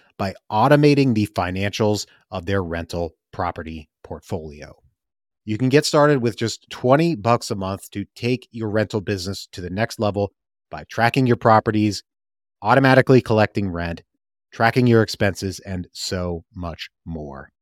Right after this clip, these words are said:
Using technology can take so much of the hassle out of owning a rental property portfolio. So check out Stessa today by using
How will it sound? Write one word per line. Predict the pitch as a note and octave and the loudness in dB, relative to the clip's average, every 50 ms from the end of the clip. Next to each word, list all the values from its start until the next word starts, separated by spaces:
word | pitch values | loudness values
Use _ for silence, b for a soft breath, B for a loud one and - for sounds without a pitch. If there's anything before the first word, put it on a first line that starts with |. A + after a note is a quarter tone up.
| _ - A#2 | _ -2 2
Using | C#3 E3+ D3+ G3 F3+ | 4 4 6 6 4
technology | - D#3+ C3+ - A#2+ A2 G#2 G#2+ G#2+ F#2+ G2 G2+ G2+ | 4 0 -2 0 2 2 2 2 0 0 -2 -4 -6
can | - - F#2+ G2 | -6 -10 -14 -12
take | - - G2 G2 - - _ - | -10 -8 -8 -8 -8 -10 _ -12
so | - - - A#2+ A#2 A#2+ B2+ C3+ C#3 G#2 G2 | -10 -6 -2 0 2 2 4 2 0 -2 -4
much | G2+ G#2 A2 G#2+ - - - | -6 -4 -4 -4 -6 -8 -14
of | G2+ F#2 | -14 -10
the | F#2 F2 | -10 -6
hassle | - G2+ F2+ F2 - - F2 D#2 D2 - _ _ _ _ _ - | -2 0 0 0 -2 -4 -8 -10 -10 -12 _ _ _ _ _ -14
out | E2+ E2 | -12 -10
of | F2 E2 - - | -10 -12 -12 -12
owning | - G2+ G#2 G2+ G2+ G2+ G2+ G#2+ | -10 -8 -6 -4 -4 -4 -6 -6
a | F2+ F2+ F2+ | -10 -12 -12
rental | D#2+ F2 F2 F2 E2 - F#2 F2 F2 E2+ _ - | -10 -8 -10 -10 -8 -8 -8 -8 -8 -10 _ -12
property | - E2+ D#2+ D#2 - - E2 E2 E2 D#2 D#2 _ | -10 -8 -8 -8 -8 -10 -12 -12 -12 -14 -16 _
portfolio. | _ - E2+ D#2 _ - F2 D#2 D2+ D2+ C#2+ C#2 C2+ C#2 C2+ - _ _ _ _ _ _ | _ -16 -16 -16 _ -14 -14 -14 -14 -14 -18 -18 -20 -20 -20 -20 _ _ _ _ _ _
So | - - A#2 G#2 | -10 -8 -8 -6
check | - - D#3 - - - | -4 0 0 0 0 0
out | - - F2+ - | -4 -4 -4 -6
Stessa | - - - B2 A2+ - B2+ A#2+ G#2+ | -6 -2 0 0 2 2 2 0 0
today | - A2 F#2 G2+ F2+ F2+ F2+ | 0 -4 -4 -4 -4 -4 -6
by | - - E2 E2+ | -6 -6 -6 -6
using | F2 F2 G2+ G2+ F#2 G#2 G2+ | -4 -4 -4 -4 -4 -6 -8